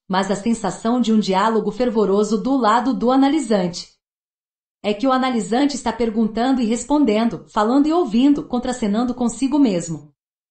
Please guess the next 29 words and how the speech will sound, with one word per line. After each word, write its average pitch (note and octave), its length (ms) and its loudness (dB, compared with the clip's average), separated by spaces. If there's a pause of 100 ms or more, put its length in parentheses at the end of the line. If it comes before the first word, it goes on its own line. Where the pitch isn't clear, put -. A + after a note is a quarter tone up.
(460)
Uma A#3 280 4
ética C4+ 380 0
do G3 160 2
bem G#3 220 4
dizer, F#3+ 640 0
como A#3 220 2
a - 20 2
da G3 140 0
psicanálise, F3+ 1080 -2
pede G#3+ 280 0
que A#3 80 -6
comecemos A3+ 640 0
por A#3+ 160 0
nos A3 180 2
retirar G3 480 0
no G3 80 2
lugar F3+ 380 0
de F3 100 -6
parceiro A#3+ 460 0
imaginário G#3+ 640 2
do A3+ 100 0
ciclo C4+ 460 0
pergunta-resposta, A#3+ 1300 0
e G3+ 80 -8
caminhemos C4 640 4
para A3 180 0
o G#3+ 40 2
lugar G3+ 340 0
no, G#3 220 -2